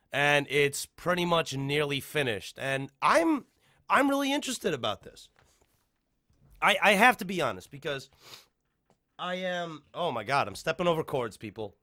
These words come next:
Bear with me. I don't wanna break anything on my fucking new setup and stuff. But, you know, <sighs> Super Troopers two, I like the first one. It's funny. It's a great stoner comedy. It's, it's just a good, it's just a good, funny little comedy in, in itself.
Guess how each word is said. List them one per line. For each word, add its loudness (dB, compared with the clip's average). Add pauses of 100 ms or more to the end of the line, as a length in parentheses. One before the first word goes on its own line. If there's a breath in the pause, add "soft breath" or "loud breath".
Bear 6
with 2
me. -6
I -6
don't 0
wanna 0
break -4
anything -10
on -10
my -10
fucking -14 (520)
new -8
setup -8
and -12
stuff. -12 (1200 soft breath)
But, -4 (280)
you -6
know, -4 (140)
<sighs> -14
Super -4
Troopers -8
two, -8
I 4
like 4
the -4
first -4
one. -4
It's -6
funny. 2 (300)
It's -6
a -8
great 2 (140)
stoner 4
comedy. 4
It's, -6
it's -2
just 0
a 2
good, 4 (260 loud breath)
it's -6
just -4
a 4
good, 4
funny 2
little 0
comedy -6 (440)
in, 2
in 4
itself. -2